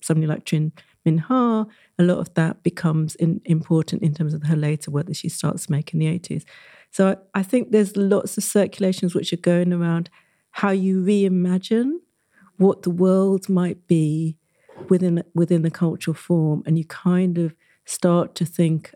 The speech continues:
about tools of image making, and but also around in, and so I think things which begin to happen in Africa, so like the Ouagadougou Festival,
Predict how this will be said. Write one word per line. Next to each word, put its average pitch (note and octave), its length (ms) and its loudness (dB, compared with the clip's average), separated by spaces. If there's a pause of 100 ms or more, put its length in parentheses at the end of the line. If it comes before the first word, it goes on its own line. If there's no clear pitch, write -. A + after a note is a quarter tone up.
about D#3 500 -4
tools D#3+ 600 -2
of - 120 -4
image F3+ 320 0
making, C4+ 600 -2 (500)
and F3+ 100 4
but F3+ 140 2
also E3+ 380 2
around D#3+ 300 -2
in, E3+ 260 0 (340)
and F3+ 180 0
so F#3+ 180 2
I F#3+ 80 2
think F#3 320 0 (220)
things G3 480 0
which F3 220 -2
begin F#3 320 0
to F3 140 -4
happen D#3+ 280 -4
in D#3+ 140 0
Africa, D#3 420 -4
so D#3+ 160 -6
like D#3 220 -2
the D#3+ 100 -4
Ouagadougou G3 640 0
Festival, A#3 640 -2